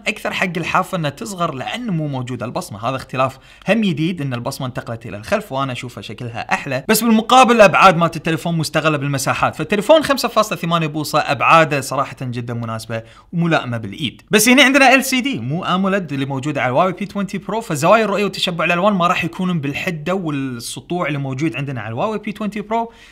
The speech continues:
بس للحين أدائها جيد. الشيء الثاني المختلف راح يكون أكيد المعالج. عندنا هني هاي سيليكون ستمية وتسعة وخمسين مقارنة بالتسعمية وسبعين، مع أربعة جيجا بايت ذاكرة عشوائية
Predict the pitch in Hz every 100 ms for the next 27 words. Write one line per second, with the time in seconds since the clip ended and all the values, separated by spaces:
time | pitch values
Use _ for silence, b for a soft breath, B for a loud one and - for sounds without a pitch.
0 | B 220 220 214 - 151 139 b b -
1 | 135 104 117 101 85 - _ - 175 254
2 | 247 - 220 214 190 - 170 - 143 131
3 | 151 131 - 120 117 117 120 143 110 -
4 | - 143 165 170 151 208 - 220 208 196
5 | 180 185 - 190 180 160 156 127 139 139
6 | 180 190 135 147 143 143 120 - 117 -
7 | 131 131 123 120 113 185 143 120 - 185
8 | 147 147 147 139 127 123 120 113 117 117
9 | 139 139